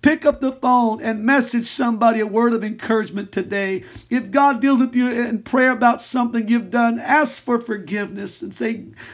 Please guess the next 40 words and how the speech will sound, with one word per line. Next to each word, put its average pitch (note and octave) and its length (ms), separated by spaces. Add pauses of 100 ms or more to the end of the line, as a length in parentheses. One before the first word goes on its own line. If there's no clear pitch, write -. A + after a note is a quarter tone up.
"Would B3+ 240
you D4 100
forgive A#3 540
me? A3+ 100
I B3+ 120
want C4+ 180
to B3 40
make B3 220
sure B3+ 220
things A#3+ 280
are G#3+ 120
right G#3 400
on A3 180
this G#3 240
horizontal G#3+ 680
plane G#3+ 380
in F#3+ 80
life." F3+ 500 (880)
And A3 180
the G#3+ 140
last A#3 580 (220)
thing A#3+ 160
I A3+ 80
want A3+ 220
to A#3 60
say G#3+ 260
is F#3+ 140
to G3+ 200
all B3 360
who A#3 120
are A#3+ 120
listening F3+ 520
today, D#3+ 520 (580)
we've F#3 180
had G3+ 180
as F#3 160
many G#3+ 220
as G#3 140
twenty A3+ 320
people, G3+ 540